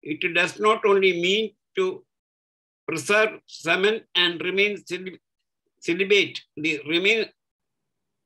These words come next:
to remain strictly away from sexual activities is deed or thought is the basic principle of several abstinence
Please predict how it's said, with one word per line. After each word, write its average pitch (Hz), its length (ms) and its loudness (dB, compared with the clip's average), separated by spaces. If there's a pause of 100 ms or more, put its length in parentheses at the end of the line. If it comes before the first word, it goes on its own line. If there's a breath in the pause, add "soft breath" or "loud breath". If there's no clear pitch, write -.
(100)
to 180 100 2
remain 214 520 0 (180)
strictly 214 680 0
away 202 200 4
from 180 220 0
sexual 185 560 -2
activities 196 760 -6 (280)
is 180 240 -4 (140)
deed 208 320 -2 (100)
or 175 140 0 (160)
thought 196 300 -2
is 202 240 -4
the 180 180 -10
basic 202 420 0
principle 185 580 -6
of 170 140 -10
several 196 380 -2 (1300)
abstinence 208 720 0